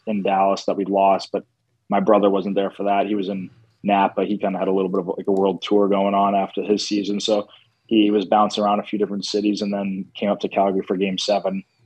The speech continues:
And, I mean, you guys know, like, Game Sevens are probably the coolest thing in,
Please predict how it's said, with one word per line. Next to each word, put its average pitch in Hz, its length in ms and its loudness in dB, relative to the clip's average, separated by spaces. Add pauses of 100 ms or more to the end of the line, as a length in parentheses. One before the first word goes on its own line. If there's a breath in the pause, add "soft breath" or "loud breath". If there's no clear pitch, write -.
(280)
And, 90 640 0
I - 20 -10
mean, 92 160 -2
you 92 100 0
guys 90 280 2
know, 101 200 4
like, 95 220 4
Game 98 220 0
Sevens 98 340 0
are 92 60 -2
probably 101 260 2
the 98 80 0
coolest 110 400 2
thing 110 180 2
in, 107 320 -2